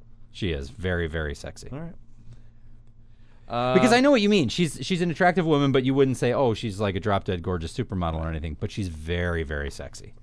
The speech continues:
Speaker 2: Right.
Speaker 1: Very sexy.
Speaker 2: Uh,
Speaker 1: Continue.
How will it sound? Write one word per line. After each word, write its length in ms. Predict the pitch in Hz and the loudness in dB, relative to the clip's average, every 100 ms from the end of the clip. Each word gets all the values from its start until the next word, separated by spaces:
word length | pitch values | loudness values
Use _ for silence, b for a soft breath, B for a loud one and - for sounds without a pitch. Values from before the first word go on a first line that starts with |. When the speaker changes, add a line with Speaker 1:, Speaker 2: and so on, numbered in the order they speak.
| - | -20
Speaker 2:
Right. 180 | - - - - | -20 -20 -20 -14
Speaker 1:
Very 180 | - | -12
sexy. 400 | 131 - - - - - - - - - - - - - - - - - b b b - | -12 -16 -18 -18 -18 -20 -20 -20 -20 -20 -20 -20 -20 -20 -20 -20 -20 -20 b b b -12
Speaker 2:
Uh, 400 | 110 110 107 107 | -6 -2 0 0
Speaker 1:
Continue. 280 | 104 127 | 2 2